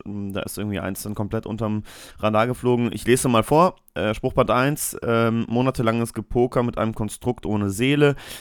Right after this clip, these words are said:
Max Eberl, dein Sinneswandel macht uns krank", in Anlehnung an seinen Satz, "Das Geschäft macht ihn krank." Äh, Spruchband zwei, "Niemand hier wird je vergessen, wo wir herkommen und wo du hingehst, du charakterloses Arschloch."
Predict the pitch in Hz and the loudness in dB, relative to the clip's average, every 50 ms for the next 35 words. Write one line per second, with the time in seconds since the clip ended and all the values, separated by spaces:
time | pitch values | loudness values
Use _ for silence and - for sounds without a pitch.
0 | - - - 110 104 - - - 110 120 117 113 117 117 117 107 110 104 101 87 | -8 -2 -2 -2 -2 -2 -4 -2 0 0 2 4 4 4 4 4 2 0 0 0
1 | 104 107 110 107 - 101 98 98 98 95 95 92 - - 92 90 - - - 107 | 0 -2 -2 -2 -2 -4 -4 -2 -2 -2 -4 -4 -6 -8 -10 -10 -10 -8 -2 -2
2 | 120 147 180 - - - - 101 - - 98 104 101 98 95 95 92 - - 98 | 0 -2 -2 -6 -6 -8 -8 -6 -4 -4 -4 -2 -2 -2 -2 -4 -6 -6 -6 -6
3 | 90 95 95 98 101 95 92 95 90 - - - - - - - - 117 - - | -4 -4 -2 -2 -4 -4 -4 -6 -6 -8 -12 -14 -14 -14 -14 -8 -8 -8 -8 -8
4 | - 127 127 - 127 127 135 - 135 135 135 135 - - - - - - - - | -10 -10 -10 -8 -10 -10 -8 -8 -8 -8 -8 -8 -12 -18 -20 -20 -20 -20 -20 -20
5 | - _ _ - - 104 104 104 104 - 123 127 - - 123 117 113 - - 120 | -20 _ _ -6 -2 0 0 0 0 0 -2 -2 2 2 2 2 2 0 0 2
6 | 120 131 143 156 - - - 120 123 139 143 147 143 135 - 143 127 120 117 113 | 2 4 2 2 0 0 0 2 2 4 4 4 2 2 2 0 2 2 2 0
7 | 120 117 - 117 110 107 113 - 117 110 107 107 101 104 101 110 113 127 135 - | 0 0 0 2 2 2 0 0 -2 -2 -2 0 0 0 2 2 2 2 2 2
8 | 143 139 135 131 131 131 127 - - - 110 113 - 113 110 104 101 104 117 135 | 2 2 2 2 0 -2 -4 -6 -4 -2 -2 -2 0 0 0 2 2 2 0 0
9 | 147 147 147 147 143 - - 135 - 123 120 123 127 - 131 123 120 120 123 120 | 0 0 0 -2 -2 -4 -6 -8 -6 -4 -4 -4 -4 -4 -4 -2 -2 -2 -2 -4
10 | 117 - - 95 120 120 - 135 135 135 - - | -4 -2 -2 -2 -2 -2 -4 -4 -4 -6 -6 -8